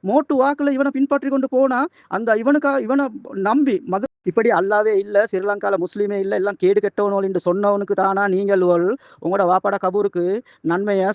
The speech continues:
சதகத்துல் ஜாரியா சேருமிண்டு இவனுக்கு சல்லியும், ஆ, பள்ளி கட்டுறது கல்லும் மண்ணும் அனுப்புறீங்க? எப்படிடா உங்களோட நோக்கம் நிறைவேறும்? நீயத்துக்கு தாண்டா கூலி, உங்களோட நீயத்து கூட பிளடா. இவனை மாதிரி ஒரு கேடு கெட்ட அல்லாவே இல்ல சொன்னவனுக்கிட்ட நீங்க அனுப்பி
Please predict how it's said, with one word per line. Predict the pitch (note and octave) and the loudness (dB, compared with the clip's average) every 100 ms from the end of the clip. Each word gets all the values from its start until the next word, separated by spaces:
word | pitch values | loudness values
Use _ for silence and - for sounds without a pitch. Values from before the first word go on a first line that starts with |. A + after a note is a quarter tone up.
| F3 | 0
சதகத்துல் | G3 F#3+ G3 | -2 -2 0
ஜாரியா | F#3 F#3+ F#3+ G3 | 2 2 -2 0
சேருமிண்டு | F#3+ G3+ G3 F3+ F3 | 0 0 -2 -2 -2
இவனுக்கு | G#3+ F#3 G3+ G3+ G#3 F3+ | 0 -2 -2 -2 0 0
சல்லியும், | G3+ G3+ F#3+ G#3+ - - | 2 2 0 -2 -12 -8
ஆ, | E3+ F3 F3 | -2 0 0
பள்ளி | F#3 F#3+ | 0 0
கட்டுறது | G#3 G3 G3+ G3 | 0 -2 -2 -2
கல்லும் | F3+ G3+ G#3 | 0 0 -2
மண்ணும் | G3+ G3+ F#3+ | -2 -2 0
அனுப்புறீங்க? | G3+ G#3+ F#3 D#3+ - _ | 0 0 0 0 -4 _
எப்படிடா | F#3 F3+ A3+ G#3+ G#3 G#3+ G#3 | -4 0 2 2 4 2 2
உங்களோட | G3+ G#3 G3+ G3 G3 F#3 E3+ | 0 0 0 0 2 0 0
நோக்கம் | F3 G3+ G#3+ G3+ | -2 -2 0 -2
நிறைவேறும்? | F#3+ G3+ G3+ G3 F#3+ F3 _ E3 | 0 0 2 0 -2 -6 _ -4
நீயத்துக்கு | G#3 A#3 A#3 A3 | 0 0 0 0
தாண்டா | G#3+ A3 G#3+ | 0 0 0
கூலி, | G#3+ A3+ G3+ G3+ | -2 2 2 2
உங்களோட | F3+ G3+ G3 A3 | 2 2 2 0
நீயத்து | A#3 A3+ | -2 -2
கூட | A3+ A3+ A3+ A3 | -2 -2 -2 -2
பிளடா. | A#3 A3+ G3+ G3 | 0 2 2 2
இவனை | F#3+ G3+ A3 | -2 -2 -2
மாதிரி | G#3+ G#3 | -2 -2
ஒரு | G3+ | -2
கேடு | G#3+ G#3+ | -2 -2
கெட்ட | G#3+ - G3+ - - - | -4 -2 -4 -4 -8 -2
அல்லாவே | F3+ G#3+ G#3+ A3 | 2 2 2 2
இல்ல | F#3+ G#3+ A3 A3+ | 0 -2 -4 -4
சொன்னவனுக்கிட்ட | G#3+ G#3+ G#3+ G3+ - F#3 | -4 -4 -4 -4 0 0
நீங்க | G3+ G#3+ | 2 0
அனுப்பி | G3+ A#3 - G3 | 0 0 -2 -4